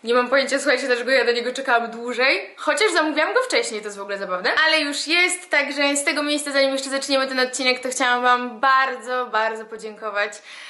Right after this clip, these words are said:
E, z całego serca, naprawdę bardzo to doceniam, że jesteście. Bardzo wam dziękuję za to, że dajecie mi możliwość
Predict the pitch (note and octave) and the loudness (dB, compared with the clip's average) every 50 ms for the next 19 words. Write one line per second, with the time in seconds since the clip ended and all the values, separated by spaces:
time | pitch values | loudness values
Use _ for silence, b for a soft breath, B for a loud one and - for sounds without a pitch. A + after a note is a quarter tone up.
0 | B B B B - A3 A3 A3 A3 A3 A3 A3+ A3+ A#3 A3+ - F4 D#4+ D#4+ D#4 | B B B B -2 0 2 4 4 4 4 2 2 0 0 2 4 4 4 4
1 | D#4 D#4 D4+ - A#3 A3 A3 - A#3 A#3+ C4 C4 C4 A#3 A3+ A3+ A#3 A3+ A3+ C4 | 2 0 -4 -2 -4 -4 -4 -4 -6 -6 -4 0 0 0 2 0 -2 0 2 2
2 | C4+ C4+ C4+ C4+ C#4 C4 C4 B3+ B3+ B3+ C4 A#3+ A#3 A#3 A#3 A3+ A3+ A3 A#3 A#3 | 2 2 2 -2 -6 -8 -8 -8 -8 -8 -6 -8 -6 -6 -6 -6 -6 -6 -6 -6
3 | - - C#4 C4+ C#4 C#4 - - B3+ B3 B3 A#3+ A#3 A#3+ B3+ B3+ B3 C4+ C4+ C4 | -2 0 2 2 2 -2 -4 -2 0 2 2 2 2 0 0 0 2 0 0 0
4 | B3+ B3 C4 B3 B3+ B3+ A#3+ A#3 A#3 A#3 A#3+ A#3 A#3+ A#3+ A#3 A3+ A3 A#3 A#3 B3 | 0 -2 -6 -4 -2 0 0 2 2 2 0 0 0 -2 -2 0 2 2 2 2
5 | A#3+ - C4 B3 A#3+ A#3 A#3 A#3 B3 - A#3 A#3+ G#3+ A#3 B3 B3 | 0 -2 -2 -2 -2 -2 -2 -2 -2 -2 -4 0 2 2 2 2